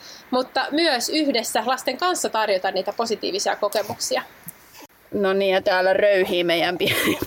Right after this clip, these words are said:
Speaker 2: pieni poika, en tiedä kuuluuko sinne. Ää, mutta joo, tota, mä, sellainen quote, minkä mä näin, mikä mun mielestä oli jotenkin, ää, kiva ja oivaltava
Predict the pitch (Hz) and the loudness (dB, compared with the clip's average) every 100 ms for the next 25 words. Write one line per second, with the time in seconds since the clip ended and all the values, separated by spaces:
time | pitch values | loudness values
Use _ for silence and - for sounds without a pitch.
0 | - - - 453 - 294 208 - 415 185 | -8 -8 -2 0 2 2 2 2 2 2
1 | - 370 480 - 302 247 226 233 - 254 | 2 2 2 0 0 4 4 4 2 2
2 | 233 233 285 - - - - - - 220 | 2 0 -2 -10 -12 -10 -10 -6 -2 0
3 | 226 226 - - - - - - 262 330 | 2 0 -6 -18 -18 -20 -20 -4 2 2
4 | - - - - - 302 262 185 - - | 2 0 -2 0 2 4 4 4 0 -6
5 | _ _ _ - 247 - 254 240 - 262 | _ _ _ -2 0 2 2 2 0 2
6 | 359 339 - - - 285 262 254 247 - | 2 0 -2 -2 2 4 4 4 2 0
7 | - - 247 - 262 - 302 320 277 - | -4 -6 -4 -2 -2 0 2 4 2 0
8 | 208 208 208 208 202 208 208 190 185 190 | 0 0 0 2 2 2 2 2 2 2
9 | 190 185 185 185 - 196 185 185 190 180 | 2 2 2 0 2 2 2 2 2 2
10 | 180 170 - - - 196 180 165 - - | 2 2 -2 -10 -4 0 2 2 -2 -10
11 | - - _ _ _ _ 220 226 220 226 | -20 -20 _ _ _ _ -2 2 2 2
12 | 185 - 202 202 180 180 170 170 175 | 2 4 4 4 2 2 0 0 0